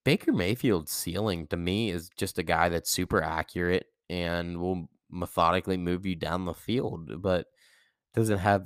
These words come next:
supreme athleticism. And the difference is Tua knows he's not super athletic.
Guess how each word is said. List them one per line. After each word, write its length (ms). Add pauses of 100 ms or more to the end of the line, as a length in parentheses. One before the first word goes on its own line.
supreme 440
athleticism. 680
And 80
the 60
difference 320
is 160
Tua 300
knows 320
he's 160
not 280 (840)
super 320
athletic. 480